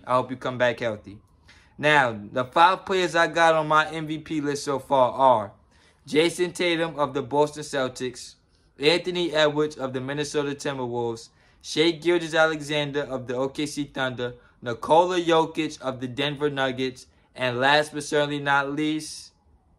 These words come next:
Jalen Brunson of the New York Knicks. Yes, yes, yes. Shout out to Jalen Brunson.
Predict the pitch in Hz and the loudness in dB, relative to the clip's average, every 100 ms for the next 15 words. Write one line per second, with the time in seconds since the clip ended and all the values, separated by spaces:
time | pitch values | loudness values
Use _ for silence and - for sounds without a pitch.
0 | _ _ _ _ _ 127 117 160 180 190 | _ _ _ _ _ -14 2 6 6 6
1 | 196 196 185 147 180 185 180 - 175 170 | 6 6 4 0 4 6 6 0 -2 0
2 | 160 151 _ - 151 156 147 151 147 143 | -2 -8 _ 0 6 6 6 4 4 4
3 | 165 180 175 170 160 - - 120 151 160 | 6 8 10 8 4 -8 -14 0 6 8
4 | 160 156 - _ - 131 170 147 - - | 8 4 -6 _ -10 -2 2 0 -2 -14
5 | - - _ _ 127 165 175 170 160 156 | -14 -16 _ _ 0 2 2 0 -2 0
6 | 147 - 143 123 107 - - _ - - | 0 -2 -4 -4 -6 -14 -20 _ -10 2
7 | 175 175 - 160 143 151 147 131 131 131 | 4 4 2 -4 0 2 2 -2 -2 -2
8 | 123 110 | -4 -14